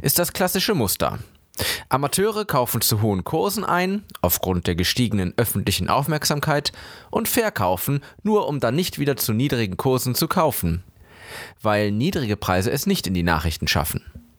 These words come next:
Das ist bei einer Kryptowährung nicht anders wie bei jeder anderen Aktie. Was viele Menschen nicht begreifen, ist, dass es bei Bitcoin um weit mehr geht als nur um ihr Anlagenportfolio. Jeder,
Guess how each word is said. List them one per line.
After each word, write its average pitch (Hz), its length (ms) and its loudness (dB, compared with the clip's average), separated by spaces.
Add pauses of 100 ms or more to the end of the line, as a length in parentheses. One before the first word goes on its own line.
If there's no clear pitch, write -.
(1300)
Das 202 200 0
ist - 360 -2
bei - 80 4
einer 113 240 2
Kryptowährung 101 680 0
nicht 107 220 -2
anders 175 520 0 (120)
wie 151 200 0
bei 170 120 0
jeder 175 420 0
anderen 113 400 0
Aktie. - 500 0 (1080)
Was - 160 0
viele 92 240 2
Menschen 92 340 2
nicht 120 200 0
begreifen, 156 500 -2
ist, - 360 -2 (360)
dass 151 140 0
es 180 140 -4
bei 147 100 0
Bitcoin 147 640 -2 (140)
um 127 200 2
weit 131 220 0
mehr 175 240 2
geht 95 260 0
als 92 280 0
nur 135 440 0
um 90 220 0
ihr 90 160 0
Anlagenportfolio. 82 1200 0 (680)
Jeder, 131 480 0